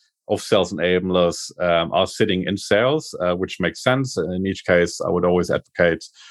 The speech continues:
for that because you need to be close to your internal customer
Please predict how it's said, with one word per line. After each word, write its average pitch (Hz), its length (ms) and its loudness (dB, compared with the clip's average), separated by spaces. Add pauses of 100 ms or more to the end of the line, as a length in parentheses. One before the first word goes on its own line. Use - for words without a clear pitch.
(180)
for 101 200 6
that 87 180 2
because 90 260 -4
you 90 80 0
need 90 200 0
to 90 100 -2
be 87 360 0 (340)
close 101 440 4
to 98 120 0
your 90 580 4
internal 92 500 2
customer 90 800 0